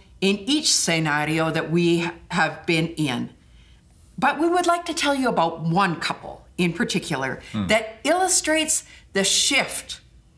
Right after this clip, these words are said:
Speaker 1: from North America sending missionaries to south, south of the equator, to now the south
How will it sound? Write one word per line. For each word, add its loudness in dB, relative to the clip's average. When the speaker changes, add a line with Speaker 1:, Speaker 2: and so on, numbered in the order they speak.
Speaker 1:
from 0
North 4
America 2
sending 0
missionaries 2
to -8
south, -2
south 0
of -2
the 0
equator, -2
to 2
now 4
the 0
south 2